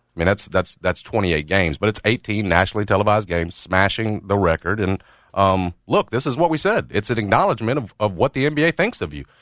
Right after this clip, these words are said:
And frankly, it thinks you're one of its biggest draws. Despite the fact you're a small market team, Ja supersedes that.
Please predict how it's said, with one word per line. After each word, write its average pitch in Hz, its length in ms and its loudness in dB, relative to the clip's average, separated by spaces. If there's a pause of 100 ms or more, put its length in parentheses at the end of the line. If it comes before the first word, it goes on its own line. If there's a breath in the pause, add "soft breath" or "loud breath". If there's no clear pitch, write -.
(180 soft breath)
And 101 300 0
frankly, 131 360 2
it 131 120 -4
thinks 139 260 -2
you're 135 120 2
one 131 180 2
of 143 60 0
its 110 120 -4
biggest 135 300 0
draws. 98 540 0 (360)
Despite 127 400 0
the 165 80 -6
fact 151 260 0
you're 135 100 -2
a 120 40 -8
small 143 240 0
market 147 320 0
team, 170 340 -4
Ja 135 280 2 (100)
supersedes 180 480 -2
that. 82 180 2